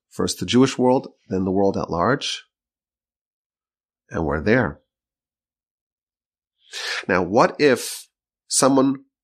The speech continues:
is a presumed Messiah? They have a lot of the criteria, but they don't quite finish the job. The Rambam tells us, well,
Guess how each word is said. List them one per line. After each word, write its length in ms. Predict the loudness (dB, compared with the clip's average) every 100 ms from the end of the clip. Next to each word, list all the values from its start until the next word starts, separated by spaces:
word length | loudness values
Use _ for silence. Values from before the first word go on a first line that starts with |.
| _ _ _ _
is 140 | -2 0
a 60 |
presumed 1120 | -2 -4 -4 -2 -2 2 4 4 4 2 2 0
Messiah? 720 | -4 -2 -2 -4 -8 -10 -12 -16 _ _ _ _ _ _ _ _ -6
They 120 | -6
have 380 | -4 -2 0 0
a 60 | -2
lot 420 | -2 0 2 0
of 240 | -2 -2
the 220 | 0 -2 -4 _ _ _ _ _ -4
criteria, 960 | -2 -2 -2 0 2 2 0 -6 -12 _ _ _ _ _ _ _ _
but 100 | -6
they 60 | 0
don't 180 | 0 0
quite 360 | 0 0 -2
finish 400 | -8 -2 0 0
the 100 | -4
job. 500 | 0 2 4 2 0 -6 _ _ _ _ _ _ _ _ _ _ _ _ _ _ _ -6
The 80 |
Rambam 260 | -2 0 2
tells 200 | 2 2
us, 160 | 0 0
well, 360 | -2 -2 -10